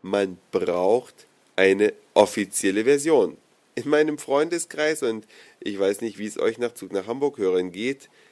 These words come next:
ist es ja eher verbreitet, dass man nicht lizenzierte Software auf seinem Computer drauf hat, dass man eine gecrackte Version hat oder von Freunden mal eine C Ds ausgeliehen bekommen hat oder eine selbstgebrannte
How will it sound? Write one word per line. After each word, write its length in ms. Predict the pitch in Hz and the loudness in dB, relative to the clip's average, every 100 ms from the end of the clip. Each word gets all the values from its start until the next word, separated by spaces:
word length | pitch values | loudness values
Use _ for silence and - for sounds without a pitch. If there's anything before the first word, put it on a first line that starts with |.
| _ _ _ | _ _ _
ist 240 | - 139 160 | -8 -4 -4
es 180 | 147 | -2
ja 140 | - 127 | 0 0
eher 340 | - 120 160 | -2 -2 -2
verbreitet, 680 | 160 120 - 90 95 110 131 _ | 0 -2 -2 -2 0 -2 -6 _
dass 220 | - 110 - | 2 2 2
man 240 | 110 107 - | -2 -4 -6
nicht 460 | - 110 131 156 - _ | -12 -8 -6 -6 -10 _
lizenzierte 960 | 104 107 - 107 92 90 98 98 90 - | -12 -10 -4 -4 -4 -2 -2 -2 -4 -2
Software 600 | 104 92 - 92 80 58 - - | -2 -2 -4 -2 -2 -2 -10 -4
auf 240 | 107 131 | -2 -2
seinem 360 | - 131 113 113 _ _ _ | -2 -2 -2 -4 _ _ _
Computer 560 | - 117 - 143 147 120 | 2 2 4 -2 0 0
drauf 380 | 104 92 104 - | 2 0 0 -2
hat, 300 | 156 - - _ _ _ _ | -4 -4 -14 _ _ _ _
dass 300 | - 113 113 | 0 2 2
man 460 | 120 113 107 107 104 - | -2 -2 0 -4 -6 -2
eine 200 | 95 95 | -2 -2
gecrackte 520 | 95 - 151 - 147 | -10 -6 -6 -4 -2
Version 480 | 135 117 127 123 123 | -2 0 -2 -2 -2
hat 160 | 120 | -4
oder 180 | 131 127 | -6 -8
von 220 | - 110 | -6 -6
Freunden 400 | - 123 139 139 | -4 -4 -4 -2
mal 120 | 120 | -4
eine 160 | 104 101 | -2 -6
C 140 | - | -10
Ds 300 | 127 - 160 | -8 -8 -6
ausgeliehen 580 | - 143 139 139 131 131 | -4 -4 -4 -8 -8 -8
bekommen 400 | 127 - 120 113 | -8 -4 -4 -2
hat 220 | 117 113 | -2 -2
oder 260 | - 147 143 | -2 0 0
eine 220 | 123 104 | -2 -4
selbstgebrannte 1000 | 92 131 - - 113 95 101 107 117 113 | -4 -6 -6 -6 -6 -4 -4 -4 -2 -4